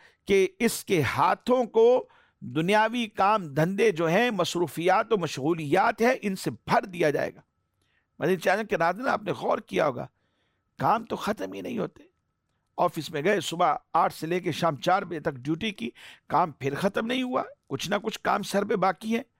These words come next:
बोझ सुआर है। ऑफिस में ही चार बजे जाना था लेकिन छः बज गए,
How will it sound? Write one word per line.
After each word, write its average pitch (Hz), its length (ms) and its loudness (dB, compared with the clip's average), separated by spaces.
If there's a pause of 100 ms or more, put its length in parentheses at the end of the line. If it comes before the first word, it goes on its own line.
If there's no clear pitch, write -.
(140)
बोझ 220 340 4
सुआर 196 440 2
है। 202 140 -2 (1300)
ऑफिस 214 460 2
में 247 120 0
ही 262 160 2 (120)
चार 214 360 4
बजे 262 260 2
जाना 196 300 2
था 196 160 2
लेकिन 190 500 2
छः 139 240 -4
बज 185 180 0
गए, 233 200 0